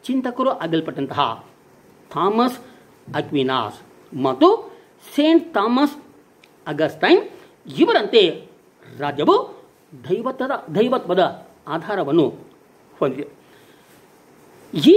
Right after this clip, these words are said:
ಭೂಮಿಯ ರಾಜ್ಯದ ಅಸ್ತಿತ್ವ ದೇವರ ನಿರ್ಧಾರ ಆಗಿದೆ. ದೇವರ ಆದೇಶವಿಲ್ಲದೆ ಈ ಭೂಮಿಯ ಮೇಲೆ ಒಂದು ಹುಲ್ಲು ಕಡ್ಡಿಯೂ ಕೂಡ ಅಲುಗಾಡುವಂತೆ ಇಲ್ಲ.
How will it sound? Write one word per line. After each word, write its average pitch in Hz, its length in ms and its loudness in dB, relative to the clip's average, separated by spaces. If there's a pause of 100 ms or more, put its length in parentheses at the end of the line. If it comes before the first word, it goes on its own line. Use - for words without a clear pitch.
ಭೂಮಿಯ 247 380 -2 (2750)
ರಾಜ್ಯದ 302 520 4 (240)
ಅಸ್ತಿತ್ವ 185 340 0 (880)
ದೇವರ 226 360 0
ನಿರ್ಧಾರ 180 380 0 (560)
ಆಗಿದೆ. 135 280 -10 (480)
ದೇವರ 160 420 4 (380)
ಆದೇಶವಿಲ್ಲದೆ 233 680 4 (400)
ಈ 170 100 -4 (140)
ಭೂಮಿಯ 370 320 6
ಮೇಲೆ 196 260 4 (640)
ಒಂದು 151 260 -2
ಹುಲ್ಲು 254 340 -6
ಕಡ್ಡಿಯೂ 170 360 2
ಕೂಡ 156 180 -2 (840)
ಅಲುಗಾಡುವಂತೆ 165 640 0 (540)
ಇಲ್ಲ. 151 140 4